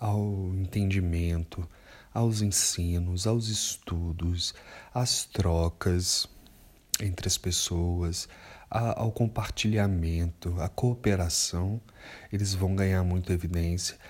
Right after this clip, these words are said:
principalmente, é, nesses duzentos primeiros anos. E nos vinte primeiros anos, até a próxima conjunção, é, que acontece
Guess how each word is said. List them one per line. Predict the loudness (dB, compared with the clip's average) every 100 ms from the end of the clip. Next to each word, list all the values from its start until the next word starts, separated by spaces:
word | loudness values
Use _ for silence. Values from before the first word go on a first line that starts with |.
| -20 -20 _
principalmente, | -2 0 0 0 0 0 0 -2 -6 -10 -20 -20 -20 -20 -18 -6
é, | -2 0 0 -2 -2 -4 -6 -8 -12 -18 -20 -20 -20 -2
nesses | 0 2 0 -2 -6
duzentos | -2 0 2 0 0 -4
primeiros | -2 0 2 2 2
anos. | 2 2 -2 -4 -6 -10 -18 -20 -20 -20 -20 _ -20 -20 -20 -20 -16 -2
E | 6 6
nos | 6 2
vinte | 2 2 2 -2
primeiros | -2 0 0 0
anos, | 0 0 -2 -4 -8 -14 -20 _ -12
até | -8 2 2
a |
próxima | 2 0 2 2 0 -4
conjunção, | -4 -4 -2 -2 -2 -2 -4 -6 -16 -20 -20 -20 -20 -20 -20 _ -20 -8
é, | -2 0 0 -2
que | -4
acontece | -2 -4 0 0 0 -2 -2 -6